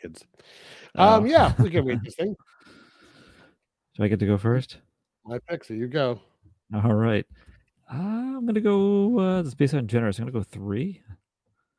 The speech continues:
Speaker 2: Um, I
Speaker 1: Yeah,
Speaker 2: think
Speaker 1: that's
Speaker 2: I'm gonna do
Speaker 1: generous.
Speaker 2: that. Well, I think some of the reasons why, for just the, uh, the basic idea of these five children that are, uh, able to,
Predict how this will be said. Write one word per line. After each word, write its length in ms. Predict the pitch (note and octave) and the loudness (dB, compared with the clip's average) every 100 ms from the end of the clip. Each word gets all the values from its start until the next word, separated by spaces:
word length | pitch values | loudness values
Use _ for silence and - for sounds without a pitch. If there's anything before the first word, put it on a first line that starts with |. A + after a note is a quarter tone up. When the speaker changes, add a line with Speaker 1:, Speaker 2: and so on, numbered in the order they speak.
| _ _ A2 | _ _ -10
Speaker 2:
Um, 540 | G2+ G2+ G2 G2 G2 - _ _ _ _ _ | -6 -6 -6 -8 -10 -18 _ _ _ _ _
I 40 | A2+ | -12
Speaker 1:
Yeah, 40 | |
Speaker 2:
think 220 | - F3 | -6 -6
Speaker 1:
that's 100 | A#3 G3 | -6 -6
Speaker 2:
I'm 120 | D#3+ | -6
gonna 100 | G2 | -2
do 160 | D#3 | -4
Speaker 1:
generous. 40 | D3 | 0
Speaker 2:
that. 260 | G#2 G2 - _ _ _ _ _ _ - | 0 -2 -6 _ _ _ _ _ _ -4
Well, 180 | B2+ - | -2 -2
I 60 | A#2 | -2
think 320 | D3 C3+ G#2+ - - | -4 -6 -10 -20 -12
some 160 | - | -6
of 60 | B2 | -2
the 60 | |
reasons 400 | A#2+ A#2+ A2 F#2+ | 0 0 -2 -4
why, 720 | G2+ G#2 G#2+ G2+ G2 F#2+ F#2 G2+ - _ _ _ _ _ | -2 0 0 0 0 -2 -2 -4 -10 _ _ _ _ _
for 80 | A2 | -8
just 220 | A#2 - | -6 -2
the, 180 | A#2+ G#2+ | 0 0
uh, 60 | G2+ | 0
the 100 | G2 | -2
basic 340 | G#2+ G#2 G#2 | -4 -4 -4
idea 520 | G#2 F#2+ A2 G#2 G#2 | -6 -2 0 2 0
of 440 | G#2 G2 F#2 - _ - | -2 -6 -10 -18 _ -10
these 200 | A2 F#2+ | -8 -6
five 300 | - G2 G2 | -4 -4 -6
children 400 | - G#2 G2+ F#2+ | -6 -6 -6 -6
that 140 | G2 | -6
are, 240 | G2 F#2+ F#2+ | -6 -6 -6
uh, 180 | G2 G2+ _ _ - | -6 -8 _ _ -14
able 200 | G#2+ G#2 | -12 -10
to, 360 | - G2+ G2 | -6 -6 -6